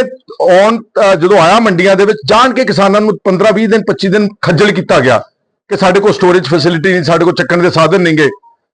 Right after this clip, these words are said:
ਔਰ ਫਿਰ ਜਦੋਂ ਕਿਸਾਨ ਹਤਾਸ਼ ਹੋ ਗਿਆ, ਫਿਰ ਸਰਕਾਰੀ ਏਜੰਸੀਆਂ ਨੇ, ਅਫਸਰਾਂ ਨੇ, ਔਰ ਇਹਨਾਂ ਨੇ ਜਾ ਕੇ ਮਿਲ ਕੇ ਉੱਥੇ ਆੜਤੀਆਂ ਨੂੰ ਤੇ ਸ਼ੈਲਰਾਂ ਨੂੰ ਨਾਲ ਕਹਿ ਕੇ ਕਿ ਤੁਹਾਨੂੰ ਸੌ,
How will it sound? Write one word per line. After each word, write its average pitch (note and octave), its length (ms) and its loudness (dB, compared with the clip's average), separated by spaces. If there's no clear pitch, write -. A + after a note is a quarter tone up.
ਔਰ A3+ 80 2
ਫਿਰ A#3 240 2
ਜਦੋਂ A#3+ 360 2
ਕਿਸਾਨ F#3 500 2
ਹਤਾਸ਼ E3+ 420 2
ਹੋ G#3+ 120 4
ਗਿਆ, D3+ 220 2
ਫਿਰ A#3 140 2
ਸਰਕਾਰੀ A3 520 0
ਏਜੰਸੀਆਂ D#3+ 520 0
ਨੇ, D4 100 -2
ਅਫਸਰਾਂ B3 380 0
ਨੇ, D#3+ 140 0
ਔਰ A#3+ 120 -2
ਇਹਨਾਂ A#3 200 2
ਨੇ B3+ 80 2
ਜਾ G#3 180 2
ਕੇ A3 120 0
ਮਿਲ F3+ 220 2
ਕੇ A3+ 120 -2
ਉੱਥੇ A3+ 380 2
ਆੜਤੀਆਂ F#3+ 420 0
ਨੂੰ A3 160 0
ਤੇ G#3+ 120 2
ਸ਼ੈਲਰਾਂ F#3 380 2
ਨੂੰ G3+ 120 -2
ਨਾਲ F3 220 2
ਕਹਿ G3+ 240 0
ਕੇ F3+ 220 0
ਕਿ - 380 -8
ਤੁਹਾਨੂੰ F#3+ 340 0
ਸੌ, D#3 240 0